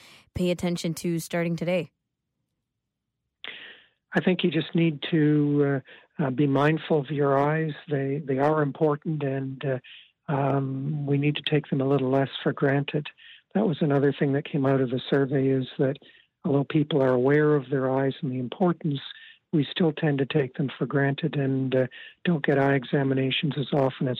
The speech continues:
Speaker 2: we should. So, uh, I think that's just something to keep in mind.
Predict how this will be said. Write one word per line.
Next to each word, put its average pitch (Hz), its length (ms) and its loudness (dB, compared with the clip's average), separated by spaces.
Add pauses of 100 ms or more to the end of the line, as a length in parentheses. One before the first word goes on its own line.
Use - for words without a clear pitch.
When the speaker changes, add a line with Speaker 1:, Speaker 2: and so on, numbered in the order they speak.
Speaker 2:
we 131 100 0
should. 143 380 0 (160)
So, 131 480 0 (600)
uh, 165 60 2
I 175 220 2
think 151 160 0
that's 139 180 0
just 175 220 0
something 139 300 0
to 139 60 -2
keep 147 280 -2
in 127 100 0
mind. 131 420 -2